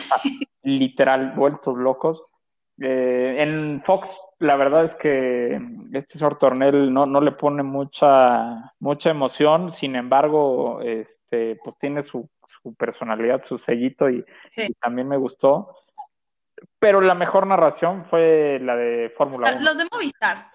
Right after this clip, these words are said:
Speaker 1: Lo-,
Speaker 2: o sea,
Speaker 1: los de
Speaker 2: estaban,
Speaker 1: Movistar estaban vueltos
Speaker 2: estaban
Speaker 1: locos.
Speaker 2: todos, sí, sí, sí.
Speaker 1: Pero
Speaker 2: No, la verdad es que fue muy interesante ver esa parte final. No sabíamos qué iba a pasar y fueron cinco segundos.
Speaker 1: Sí, justo, justo lo, lo posteó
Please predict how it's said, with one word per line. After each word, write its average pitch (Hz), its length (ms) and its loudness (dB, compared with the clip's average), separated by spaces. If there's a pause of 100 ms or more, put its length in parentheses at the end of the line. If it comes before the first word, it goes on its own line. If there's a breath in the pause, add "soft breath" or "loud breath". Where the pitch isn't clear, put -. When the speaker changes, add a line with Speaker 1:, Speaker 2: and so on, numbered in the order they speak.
Speaker 1:
Lo-, 165 80 0
Speaker 2:
o 175 40 -2
sea, 214 240 0
Speaker 1:
los 214 120 4
de 226 60 -4
Speaker 2:
estaban, 285 180 2
Speaker 1:
Movistar 320 260 0
estaban 202 420 0
vueltos 185 320 2
Speaker 2:
estaban 160 140 0 (120)
Speaker 1:
locos. - 160 -8
Speaker 2:
todos, 277 180 -12 (320 loud breath)
sí, 285 240 -14
sí, 269 200 -20
sí. 240 360 -20
Speaker 1:
Pero 127 380 -4
Speaker 2:
No, 262 240 -6
la 233 120 -4 (200)
verdad 254 180 -10
es 269 60 -20
que 233 500 -12
fue 262 180 -14
muy 254 180 -12
interesante 214 600 -16
ver 208 140 -14
esa 202 220 -20
parte 202 260 -20
final. 185 480 -12
No 208 180 -12
sabíamos 202 400 -10
qué 202 100 -12
iba 196 80 -8
a 196 80 -18
pasar 196 360 -12
y 208 60 -20
fueron 196 300 -16
cinco 220 340 -16
segundos. - 520 -20 (200)
Speaker 1:
Sí, - 120 -10
justo, - 340 -8
justo 214 360 -8 (240)
lo, 156 280 -2
lo 160 220 -2
posteó 180 320 -4